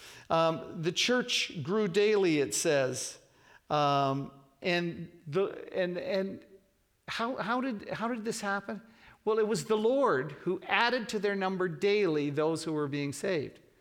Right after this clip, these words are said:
They started, get, get this, they started with three thousand converts like that, one sermon.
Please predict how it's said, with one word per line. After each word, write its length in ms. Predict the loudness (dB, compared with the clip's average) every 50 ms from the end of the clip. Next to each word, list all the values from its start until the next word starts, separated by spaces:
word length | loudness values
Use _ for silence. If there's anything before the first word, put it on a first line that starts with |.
| _ -20 -20 -20 -12 -6
They 60 | -4
started, 460 | -2 0 2 2 2 2 0 -2 -4 -2
get, 280 | -2 -2 -2 -2 -6
get 160 | -8 -8 -4
this, 200 | -4 -4 -6 -6 -8 -16 -18 -8 -2
they 80 | -2 0
started 520 | 0 0 -2 0 0 0 0 0 0 0
with 200 | 0 0 -2 -2
three 480 | -10 -8 -4 -2 0 2 2 0 -2 -4 -8 -10 -6
thousand 560 | -2 0 0 0 0 0 -2 -2 -2 -4 -4 -6
converts 800 | -6 -4 -2 0 0 0 0 0 0 -2 -2 -2 -2 -6 -10 -10 -14 -20 -12 -4
like 340 | -2 0 0 0 -2 -4 0
that, 240 | 2 2 2 2 0 -4 -4
one 260 | 0 0 0 2 0 0
sermon. 540 | -2 -2 -2 0 0 0 0 -2 -2 -4